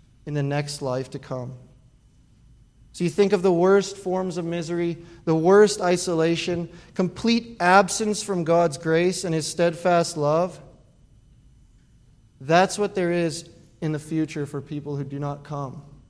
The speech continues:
That's what there is in the future for people who do not come and become justified through the grace of Jesus Christ. Infinite sorrow.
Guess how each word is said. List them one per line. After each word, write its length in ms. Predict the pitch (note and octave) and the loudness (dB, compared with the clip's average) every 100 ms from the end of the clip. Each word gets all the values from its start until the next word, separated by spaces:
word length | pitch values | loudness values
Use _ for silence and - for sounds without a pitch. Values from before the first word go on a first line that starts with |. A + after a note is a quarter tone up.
| _ _ _ _ | _ _ _ _
That's 200 | D#3+ F3 | -4 -4
what 120 | F#3 | -2
there 160 | F3+ E3+ | 0 0
is 160 | D#3+ | -2
in 80 | E3 | -4
the 80 | D#3 | -6
future 400 | D#3+ D#3+ D#3 D3+ | -4 -6 -4 -8
for 160 | D#3 | -8
people 640 | D3 D#3+ D#3+ D3 C3 B2+ - - _ _ - | -8 -8 -8 -6 -6 -8 -18 -20 _ _ -10
who 80 | |
do 120 | C#3+ D3+ | -6 -2
not 220 | D#3 D#3 | -4 -4
come 240 | E3 D#3 | -6 -4
and 120 | D3+ | -4
become 320 | C#3+ C3 D#3 C#3 | -8 -8 -8 -6
justified 720 | C#3 D3+ - C#3+ D3+ C#3+ C#3 | -4 -4 -6 -8 -2 -2 -4
through 120 | D3 | -8
the 80 | C#3 | -8
grace 380 | C#3 C#3 C#3+ C#3+ | -6 -6 -6 -8
of 100 | B2+ | -10
Jesus 340 | C3+ B2+ B2+ | -10 -10 -14
Christ. 520 | - C#3 C3+ B2 - - - - _ | -8 -6 -6 -8 -16 -20 -20 -20 _
Infinite 460 | F3 F#3 G3+ F#3+ F#3 | -6 -2 -2 -2 -2
sorrow. 640 | - E3 E3 D#3+ B2 C3 | -4 0 0 0 -4 -10